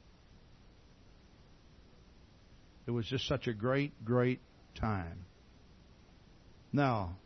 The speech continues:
I said that to say this. Why should not I be thankful for someone like Dale Humboldt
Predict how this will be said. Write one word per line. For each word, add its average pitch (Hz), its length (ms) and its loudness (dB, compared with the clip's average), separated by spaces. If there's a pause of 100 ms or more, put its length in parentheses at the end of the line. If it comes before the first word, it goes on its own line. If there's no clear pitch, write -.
(1040)
I 123 100 4
said 131 300 0
that 131 180 0
to 117 80 -4
say 127 220 2
this. 131 340 2
Why 151 180 4
should 185 280 6
not 131 200 6
I 110 120 2
be 107 160 2
thankful 107 560 -2 (840)
for - 80 0
someone 135 380 4
like 113 240 0
Dale 117 220 4
Humboldt 101 480 0